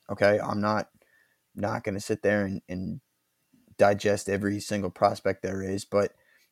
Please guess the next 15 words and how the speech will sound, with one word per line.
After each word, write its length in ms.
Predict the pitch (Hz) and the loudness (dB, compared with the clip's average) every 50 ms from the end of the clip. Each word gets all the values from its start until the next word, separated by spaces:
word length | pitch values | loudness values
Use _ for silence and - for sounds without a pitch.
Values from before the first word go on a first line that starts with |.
| _ | _
there's 160 | - 117 110 | 2 4 4
a 40 | 120 | 6
lot 240 | 110 107 117 127 127 | 8 10 10 10 10
of 60 | - - | 8 6
outlets 400 | 107 113 107 95 110 107 - - | 4 4 6 6 4 4 4 2
that 180 | 104 95 98 | 0 0 0
do 140 | - 101 98 | 0 -2 -2
that, 280 | 92 95 95 98 - - _ - | 0 -2 -4 -6 -8 -12 _ -8
and 400 | - 95 98 95 98 95 98 95 _ _ _ _ _ _ _ _ _ - - | -6 -4 -4 -4 -4 -6 -6 -8 _ _ _ _ _ _ _ _ _ -12 -4
given 260 | - 101 95 104 101 | -2 -2 0 2 2
me 80 | 101 107 | 2 2
the 160 | 101 107 104 | 4 6 6
opportunity 420 | 104 98 - - - 117 107 98 92 | 6 6 4 0 -4 -4 -2 -2 -2
to 100 | 92 92 | -2 -2
read 540 | 104 110 117 117 113 110 110 110 110 113 | 2 2 4 4 4 4 4 2 0 -2